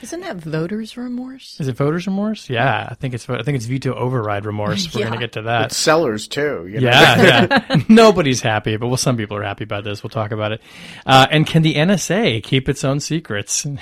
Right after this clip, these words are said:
Speaker 2: after this week, I'm starting to wonder. Um, yeah, let's, let's, let's dive into the debate. Uh, I'm gonna confess, I didn't watch it.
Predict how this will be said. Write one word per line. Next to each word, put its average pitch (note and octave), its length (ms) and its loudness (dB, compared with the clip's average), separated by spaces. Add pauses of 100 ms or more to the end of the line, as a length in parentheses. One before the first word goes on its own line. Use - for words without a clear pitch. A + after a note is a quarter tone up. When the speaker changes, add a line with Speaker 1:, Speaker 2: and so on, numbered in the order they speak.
Speaker 2:
after C#3 280 -2
this - 320 -6
week, G#3+ 300 -4
I'm A#2 140 -4
starting B2+ 500 -4
to F#3+ 60 -6
wonder. C#4 440 -10 (480)
Um, D3+ 560 4
yeah, A#3+ 100 4
let's, A#3+ 240 0
let's, F#4+ 240 -2
let's F#4+ 120 -4
dive E4+ 200 2
into A3 160 0
the C3 100 -2
debate. A#2 380 -2
Uh, C3 60 -2
I'm A#2 340 0
gonna F3 100 -4
confess, A#2 440 -6
I C3 80 -2
didn't D#3 220 -4
watch D#3 280 -6
it. - 160 -12